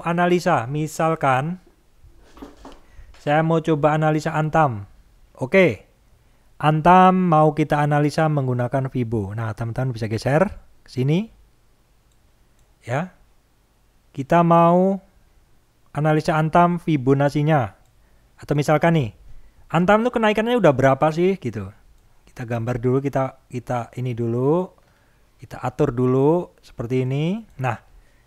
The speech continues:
Antam ini trennya kuat sekali. Kita mau lihat pergerakan turunnya dengan Fibo misalkan. Pilih retracement ya. Nah, teman-teman di sini kan ada, kita harus cari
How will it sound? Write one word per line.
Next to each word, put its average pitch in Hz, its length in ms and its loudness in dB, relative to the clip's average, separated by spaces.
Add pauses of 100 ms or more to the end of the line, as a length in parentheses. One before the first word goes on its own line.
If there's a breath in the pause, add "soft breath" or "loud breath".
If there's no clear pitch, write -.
(220)
Antam 165 260 -6
ini 208 80 -8
trennya 156 320 -4
kuat 156 240 -2
sekali. 175 560 2
Kita 147 300 -2
mau 143 100 2
lihat 139 320 2 (920)
pergerakan 123 800 -4 (100)
turunnya 156 640 2
dengan 117 240 -6
Fibo 113 400 -6
misalkan. 101 560 -8 (140)
Pilih 143 300 0 (200)
retracement 131 680 -4 (500 soft breath)
ya. 156 380 -6 (440)
Nah, 104 400 -10
teman-teman 113 480 -8
di 110 80 -6
sini 135 240 -4
kan 165 160 -2
ada, 117 880 -4 (640)
kita 131 300 0
harus 127 100 -4
cari 131 440 -2